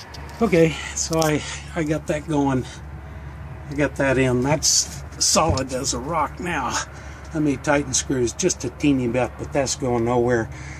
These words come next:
So all the weight now is, uh, hopefully well distributed.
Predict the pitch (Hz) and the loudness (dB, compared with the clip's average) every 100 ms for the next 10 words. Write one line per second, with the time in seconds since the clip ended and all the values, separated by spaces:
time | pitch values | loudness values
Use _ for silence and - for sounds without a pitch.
0 | - - 147 180 208 147 139 147 - 120 | -6 0 6 6 8 6 4 2 0 -4
1 | 120 117 143 - - - - - - - | -2 -2 -4 -8 -14 -12 -12 -14 -14 -4
2 | 117 107 - 117 107 92 - - - - | -2 0 0 0 -2 -4 -10 -10 -12 -12
3 | - - - - 139 127 117 110 98 - | -12 -12 -14 -6 -6 -4 -6 -6 -6 -10
4 | - - - - - - - - - - | -12 -12 -12 -12 -12 -12 -12 -12 -12 -12
5 | - - - 135 131 131 107 - 135 117 | -14 -12 -10 0 2 2 0 0 0 0
6 | 110 104 | -2 -2